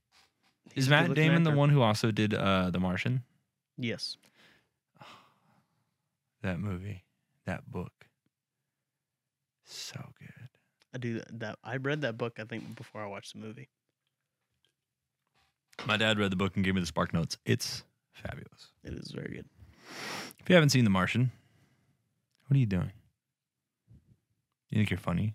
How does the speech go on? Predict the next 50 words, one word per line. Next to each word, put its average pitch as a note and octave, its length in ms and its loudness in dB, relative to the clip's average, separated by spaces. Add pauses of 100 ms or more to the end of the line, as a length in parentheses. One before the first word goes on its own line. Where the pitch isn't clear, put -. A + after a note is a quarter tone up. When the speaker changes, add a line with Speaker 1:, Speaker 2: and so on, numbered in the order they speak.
(140)
Speaker 2:
or A2 80 0
something? A#2+ 340 0 (520)
Hmm? C3+ 120 4 (1400)
Do A2 80 2
you G2 40 6
think G#2 180 4
that A2 80 4
you F#2+ 140 4
can G2 160 4
just - 360 -2 (720)
walk F2 300 0
around F2+ 480 2 (160)
not F2+ 160 2
watching F#2 300 0
movies F#2 300 2
that F#2 100 -2
are F#2 40 0
actually F#2+ 340 -4
good? G2 200 -4 (240)
I A#3 60 6
bet A#3+ 260 6
you're C3+ 160 10
the E3 100 8
type C#3 260 4
of A#2 80 2
friend G2+ 360 2 (1300)
that G#2+ 300 6 (400)
encourages A#2 600 6
people A#2 280 2
to A2+ 60 4
go A2 100 4
to G#2 80 6
restaurants G2 500 4
that C#3+ 100 6
they D3+ 140 6
know D#3+ 320 8
and A2+ 100 6
then G#2+ 120 8
inform G#2+ 400 6
them A2 160 8
of F#2+ 100 6
what G2 180 4
they'll G2 140 6
be F#2 180 4
getting F#2 460 4
because G2+ 320 4
you G#2 100 8
know F2+ 180 8
the - 120 -2
restaurant. - 400 -8